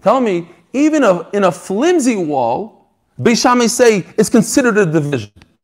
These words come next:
Why is that a chiddush? Koyach de Teira Adif. I'd rather tell you a kula than to tell you a chumrah. To tell you that a, a brick wall, a bunch of brick walls, and they're all considered one house, that's a tremendous chiddush.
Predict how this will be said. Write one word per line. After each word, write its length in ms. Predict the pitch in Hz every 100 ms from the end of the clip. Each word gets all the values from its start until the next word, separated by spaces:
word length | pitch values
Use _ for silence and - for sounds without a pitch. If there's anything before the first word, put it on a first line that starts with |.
| -
Why 160 | 135
is 120 | 160 170
that 140 | 247 247
a 60 |
chiddush? 440 | - 139 98 - _ _ _ _ _ _ _ _ _ _ _ _ -
Koyach 320 | - 90 95
de 180 | 139 170
Teira 520 | 214 277 233 175 160
Adif. 280 | 143 135 -
I'd 80 | 143
rather 400 | 156 196 254 233
tell 300 | - 220 220
you 580 | 196 208 220 143 - - _ _
a 80 | 156
kula 760 | 156 - - 320 285 185 180 165
than 140 | 170
to 60 | 170
tell 200 | 226 226
you 200 | 220 202
a 40 |
chumrah. 440 | - 254 233 - - _ _ -
To 100 | 107
tell 240 | _ 240
you 140 | 240 233
that 160 | 160
a, 320 | 127 117 107 110
a 40 |
brick 240 | 151 247 160
wall, 640 | 175 254 202 135 131 - _ _ -
a 80 |
bunch 280 | 104 233 262
of 100 | 147
brick 160 | 240 226
walls, 420 | 208 226 151 113 - _
and 140 | 165 165
they're 120 | 165
all 160 | 214 247
considered 400 | 175 170 214 180
one 200 | 196 190
house, 560 | 214 240 170 151 - _ _ _
that's 180 | 123 123
a 60 | 123
tremendous 440 | 147 143 156 160
chiddush. 400 | 247 240 196 -